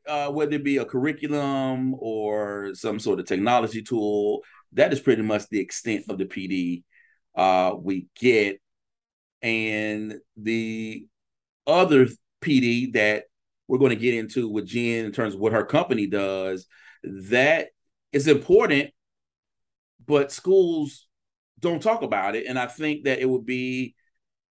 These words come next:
great for schools to start to implement those type of practices, 'cause that could help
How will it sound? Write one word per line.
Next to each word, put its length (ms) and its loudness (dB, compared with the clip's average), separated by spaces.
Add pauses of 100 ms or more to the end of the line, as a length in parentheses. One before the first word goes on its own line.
(300)
great 240 4
for 100 0
schools 380 -2
to 80 -10
start 200 2
to 120 -6
implement 480 0 (100)
those 280 -2
type 200 0
of 100 -16
practices, 640 -4 (180)
'cause 160 6
that 160 4
could 100 -2
help 320 2